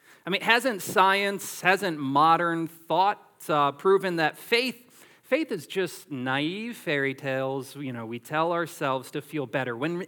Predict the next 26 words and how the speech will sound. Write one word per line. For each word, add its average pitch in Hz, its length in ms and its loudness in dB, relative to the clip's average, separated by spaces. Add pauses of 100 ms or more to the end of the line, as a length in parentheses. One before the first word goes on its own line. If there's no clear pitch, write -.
in 262 240 -4
reality, 143 960 -2 (720)
the - 60 -12
only 208 200 -6
thing 196 140 -6
we 180 100 -4
should 165 180 -6
be 147 100 -10
banking 175 800 -4 (100)
our 143 280 0
lives 117 540 -4
on 120 360 -8
are 151 240 -2
things 196 380 -4
that 208 120 0
can 214 100 -4
be 226 120 -6
proven, 220 680 -4 (840)
things 240 160 -6
that, 254 160 -4
things 269 160 -2
that 262 100 -4
have - 220 0 (120)
evidence 196 640 4
to 170 200 -4
them, 101 400 -4